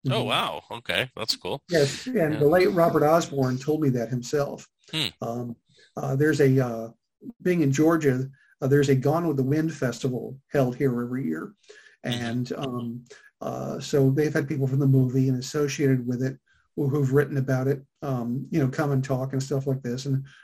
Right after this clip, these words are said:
Speaker 2: Robert Osborne would, was often a, a guest there. And so that's where I met him. And that's where he told me they used it as a reference.
Speaker 1: Hmm.
Speaker 2: In fact, uh,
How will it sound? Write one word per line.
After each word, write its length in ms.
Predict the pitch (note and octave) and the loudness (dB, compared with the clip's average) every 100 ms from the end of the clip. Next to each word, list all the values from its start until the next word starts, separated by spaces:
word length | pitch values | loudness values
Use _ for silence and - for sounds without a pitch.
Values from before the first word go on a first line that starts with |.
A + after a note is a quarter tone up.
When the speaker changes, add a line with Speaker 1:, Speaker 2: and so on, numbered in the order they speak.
| _ | _
Speaker 2:
Robert 320 | C3 C3+ C#3 C3+ | 2 4 4 4
Osborne 600 | C3+ C3+ C3+ C3 C3 C3+ _ _ | 2 0 -2 -2 -2 -6 _ _
would, 280 | C3 C3+ C3+ G#3+ | 0 2 0 -2
was 220 | D#3 C3+ | 0 0
often 1200 | - D3+ - B2+ B2 - G3+ - - - G#2 - | -2 -4 -4 -4 -4 -6 -8 -10 -10 -12 -10 -10
a, 40 | - | -6
a 40 | |
guest 360 | C#3 D#3 F#3 - | -2 0 0 0
there. 320 | C3+ - - - _ - - _ | -2 -4 -8 -20 _ -20 -20 _
And 300 | C3 B2+ C3 | -6 -4 -4
so 140 | - C#3 | -2 0
that's 240 | D3 D#3+ | 0 2
where 120 | C#3 | 2
I 120 | C#3+ | 4
met 180 | D3 A#2 | 0 -2
him. 140 | A#2+ B2+ | -4 -4
And 60 | |
that's 180 | C3 C3+ | -2 -2
where 80 | C#3 | -2
he 60 | B2 | -2
told 240 | D3 C3+ | 0 2
me 80 | C3+ | 2
they 140 | A#2+ A#2+ | 0 -4
used 360 | B2+ B2+ C3 | -4 -6 -4
it 60 | B2 | -4
as 140 | B2 | -4
a 80 | A#2+ | -6
reference. 540 | A2+ C3+ C3+ B2+ - - - | -4 -6 -6 -12 -16 -18 -12
Speaker 1:
Hmm. 100 | C#3 - _ _ C#3 | -12 -12 _ _ -2
Speaker 2:
In 100 | C3+ | 0
fact, 400 | C3+ D3+ C#3 D3+ | 0 -2 0 0
uh, 320 | B2+ B2 | 0 -2